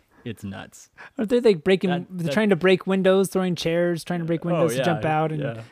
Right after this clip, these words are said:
Speaker 2: crawling through the ceil-, the, the ceiling, whatever, the roof?
Speaker 1: <laughs> Yeah. That, that's X R P right there.
Speaker 2: Yeah, yeah. Uh, so hopefully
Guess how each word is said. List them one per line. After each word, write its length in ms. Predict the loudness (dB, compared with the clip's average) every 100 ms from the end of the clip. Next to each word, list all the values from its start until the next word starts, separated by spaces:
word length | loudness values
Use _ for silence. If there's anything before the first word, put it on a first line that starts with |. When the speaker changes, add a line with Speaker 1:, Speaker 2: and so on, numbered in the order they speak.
| _
Speaker 2:
crawling 300 | 0 0 2
through 120 | -2
the 100 | -2
ceil-, 340 | -2 0 0 -2
the, 340 | -8 -6 -10 -8
the 180 | -8
ceiling, 640 | -8 -14 -12 -8 -6 -4 -6
whatever, 260 | -6 -6
the 100 | -6
roof? 280 | -4 -4 -6 -20
Speaker 1:
<laughs> 80 | -4
Yeah. 500 | 0 0 -2 -8 -12 _ -20 _ -20 -18 -18 -20 -20 -10
That, 240 | -8 -8 _
that's 320 | -8 -6 -6 -12
X 220 | -18 -16 -14
R 120 | -16
P 260 | -14 -14
right 220 | -12 -16 -16
there. 320 | -16 -16 -12
Speaker 2:
Yeah, 260 | -2 -2 -2 _ _ -6
yeah. 220 | -6 -6 -14 -20 -18 -18 -20 -20 _
Uh, 460 | -2 2 2 0 -4
so 140 | -8
hopefully 760 | -6 -8 -2 6 6 8 2